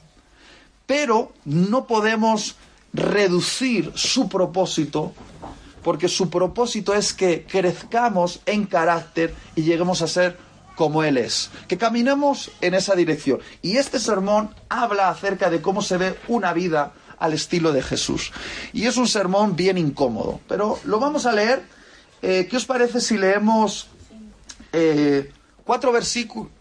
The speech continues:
mm, cuatro versículos cada uno? Eh, no, obviamente no lo vamos a poder leer todos, pero vamos a leerlos en alto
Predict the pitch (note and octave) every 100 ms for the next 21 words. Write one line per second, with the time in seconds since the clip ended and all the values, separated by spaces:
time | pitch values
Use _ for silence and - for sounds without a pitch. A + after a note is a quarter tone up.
0 | _ _ _ _ _ _ - E2+ E2 D2+
1 | D2+ - - _ - C4 C4+ A#3+ - A3
2 | A3 G3+ - F3+ E3+ F3+ A#3 C#4 - -
3 | - - - - - - _ - D#3 D3+
4 | D3 D3 C#3+ C#3 C3+ B2 - D3+ F#3+ F#3
5 | D3 C#3+ E3 F3+ E3+ F3 F3+ E3 E3 D#3+
6 | D3+ C#3+ D3+ D3 C#3 C3+ C3+ C3+ C#3 G3+
7 | A3 A3 G#3 F#3 E3 - - - _ _
8 | _ _ C#3+ C#3 G3+ A3+ G#3+ G#3 G3 F3
9 | D#3+ - A3+ G#3 G3 F#3 A#3 D4